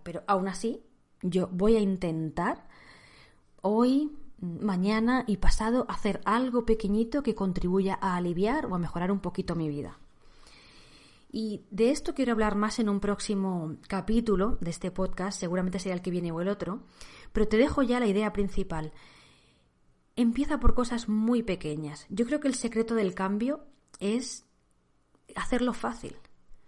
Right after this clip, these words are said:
O sea, no te propongas objetivos muy complicados,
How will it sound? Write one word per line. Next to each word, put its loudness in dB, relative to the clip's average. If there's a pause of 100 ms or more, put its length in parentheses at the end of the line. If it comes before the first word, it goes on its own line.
(220)
O -20
sea, 0
no 2
te -2
propongas -2
objetivos -4
muy 0
complicados, -4